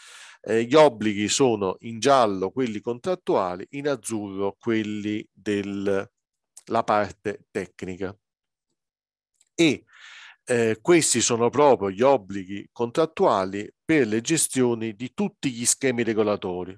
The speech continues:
per cui ho, eh, scelto di farvi vedere prima ciò che sicuramente coinvolge tutti, quindi sono i servizi con cui noi da, da adesso fino al primo gennaio dovremo vedere sicuramente di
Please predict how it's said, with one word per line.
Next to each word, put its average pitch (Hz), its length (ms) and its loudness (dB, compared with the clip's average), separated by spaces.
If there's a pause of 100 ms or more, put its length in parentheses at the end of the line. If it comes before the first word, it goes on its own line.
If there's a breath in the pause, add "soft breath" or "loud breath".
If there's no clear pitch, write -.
per 135 160 -6
cui 131 220 0
ho, 123 320 2 (520 loud breath)
eh, 110 140 -4
scelto 107 540 -2
di 104 100 -6
farvi 107 320 -2
vedere 101 500 -2
prima 135 640 -4
ciò 147 340 0
che 127 460 -6
sicuramente 113 800 -4
coinvolge 104 640 -2
tutti, 131 720 -12
quindi 98 400 -8 (440 loud breath)
sono 98 480 0
i 120 100 -8
servizi 123 640 0
con 110 240 -6
cui 131 280 -4
noi 110 360 -2
da, 117 320 0 (420 soft breath)
da 101 220 -8
adesso 113 640 -2
fino 113 480 -6
al 120 220 -2
primo 120 300 -8
gennaio 110 640 -6
dovremo 123 400 -4
vedere 98 500 -6
sicuramente 98 840 -6
di 104 260 -8